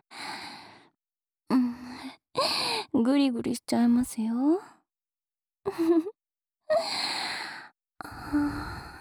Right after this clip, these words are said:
不思議ですね、男の人って。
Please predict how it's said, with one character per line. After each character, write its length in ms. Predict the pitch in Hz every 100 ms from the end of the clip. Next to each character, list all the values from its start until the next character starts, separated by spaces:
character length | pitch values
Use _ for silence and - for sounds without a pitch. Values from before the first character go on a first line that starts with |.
| - - -
不 60 | 311
思 160 | 285 - 294 285
議 140 | 302
で 140 | 330 427
す 160 | -
ね、 320 | 359 370 392 415
男 380 | 381 - -
の 180 | 311 320
人 240 | 330 - 349
っ 60 | _
て。 220 | - 330